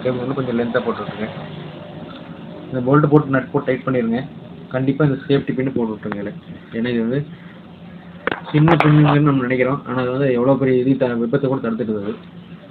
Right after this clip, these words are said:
இந்த நட்டை வெளியே வராம பாத்துக்கோது. அது எவ்வளவு லூஸ் ஆனாலும் அந்த நட்டு வெளியே வராது இந்த பின் இருக்கனால. அதனால சேஃப்டி பின்னு யாரும் கேர்லெஸ்ஸா விட்டுறாதீங்க. எந்த ஃபேன் கழட்டினாலும் சரி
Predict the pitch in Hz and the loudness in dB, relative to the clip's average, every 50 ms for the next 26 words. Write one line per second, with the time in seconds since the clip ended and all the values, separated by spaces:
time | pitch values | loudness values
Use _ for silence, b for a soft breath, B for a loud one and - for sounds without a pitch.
0 | - - - 117 110 113 117 - 165 147 127 131 135 139 135 131 135 131 117 117 | -16 -10 -6 -2 -2 0 2 4 4 6 6 6 6 6 6 6 4 2 0 -2
1 | 110 110 113 107 104 98 104 - - - - - 104 101 104 107 113 120 131 127 | -4 -4 -4 -8 -8 -8 -10 -12 -16 -18 -18 -16 -12 -8 -6 -4 -2 0 0 0
2 | 131 135 135 139 131 131 139 151 143 120 117 113 - 131 120 117 120 117 110 107 | 0 0 0 0 0 0 2 0 0 0 -2 -4 -4 -2 -2 0 0 0 0 0
3 | 104 98 101 - - - - - - 113 110 107 - - 123 117 110 - 107 107 | -2 -6 -6 -10 -14 -16 -18 -14 -10 -8 -8 -6 -6 -4 -4 -4 -4 -6 -6 -8
4 | 104 107 - - - - B B B B B B B - 117 131 135 131 - - | -8 -10 -12 -16 -18 -20 B B B B B B B -4 0 0 0 0 2 4
5 | 139 143 143 143 147 143 135 131 147 156 143 127 123 127 135 127 - 117 123 127 | 4 6 6 4 2 0 0 0 2 2 2 2 2 0 -2 -2 -2 -2 0 0
6 | 127 123 139 123 113 - 123 120 113 110 107 107 - - - 113 117 127 143 139 | 0 2 2 0 0 0 0 0 0 0 -2 -4 -8 -8 -6 -4 -2 0 2 2
7 | 143 147 143 131 135 123 123 123 117 113 110 101 101 - | 4 4 2 2 2 0 -2 -2 -4 -2 -2 -4 -6 -8